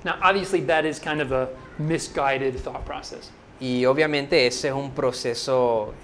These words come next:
Speaker 2: eh, de pensamiento bastante equivocado.
Speaker 1: But I think it helps us understand what the word manifestation means.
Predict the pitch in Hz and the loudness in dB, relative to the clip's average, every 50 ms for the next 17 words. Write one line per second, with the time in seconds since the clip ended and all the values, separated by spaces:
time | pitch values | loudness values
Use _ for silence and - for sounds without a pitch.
0 | - 120 117 113 113 113 110 113 - 127 120 120 - 131 117 117 117 113 - 131 | -8 -4 -4 -2 -2 -2 -2 -2 0 0 0 0 0 -4 -4 -4 -6 -2 0 2
1 | 120 113 110 - - 117 113 - 131 120 - - 113 113 113 - - 127 120 110 | 2 2 0 0 -6 -6 -6 -2 -4 -4 -2 -2 -2 -2 -2 2 4 4 4 4
2 | 104 104 - - - - - - - 190 190 185 190 226 196 208 185 185 233 233 | 0 -6 -10 -14 -20 -20 -16 -4 2 4 4 6 4 6 6 6 6 6 4 4
3 | - 277 220 233 240 208 202 196 - 196 196 185 165 180 185 185 190 180 156 180 | 4 4 2 2 2 0 -2 -2 -2 -2 -2 2 4 4 4 6 4 4 4 4
4 | 175 165 147 160 160 160 151 - 160 - - - 277 - - - - - - - | 2 2 0 -2 -4 -4 -4 -6 -6 -6 -6 -8 -8 -8 -8 -10 -12 -12 -14 -14
5 | - | -16